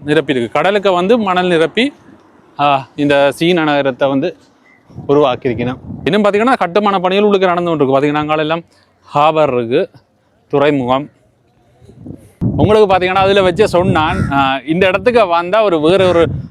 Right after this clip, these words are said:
ஆ, நாட்டுக்கு வந்த மாதிரி இருக்கும்னு. அதுதான் பாத்தீங்கன்னா, ஆ,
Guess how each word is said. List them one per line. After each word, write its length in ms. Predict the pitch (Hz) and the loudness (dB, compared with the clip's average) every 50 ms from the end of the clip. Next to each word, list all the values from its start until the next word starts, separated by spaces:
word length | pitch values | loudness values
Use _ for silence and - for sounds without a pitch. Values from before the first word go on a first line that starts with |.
| _ - | _ 0
ஆ, 160 | 135 135 139 | 0 2 2
நாட்டுக்கு 540 | 139 147 147 151 165 175 165 190 170 175 151 | 2 2 2 2 0 0 -2 -2 0 0 2
வந்த 280 | 143 147 156 165 170 160 | 2 0 0 0 0 0
மாதிரி 240 | 160 147 143 139 | 0 0 0 0
இருக்கும்னு. 340 | 135 127 120 131 147 190 196 | 0 0 0 0 0 0 2
அதுதான் 280 | 170 170 175 196 196 185 | 2 2 2 0 0 2
பாத்தீங்கன்னா, 560 | 175 170 165 156 156 147 147 170 220 269 277 - - - - - - - - | 2 0 0 0 -2 -2 0 0 0 -2 -2 -6 -8 -10 -10 -10 -6 -2 0
ஆ, 280 | 135 139 143 143 147 | 2 4 4 4 2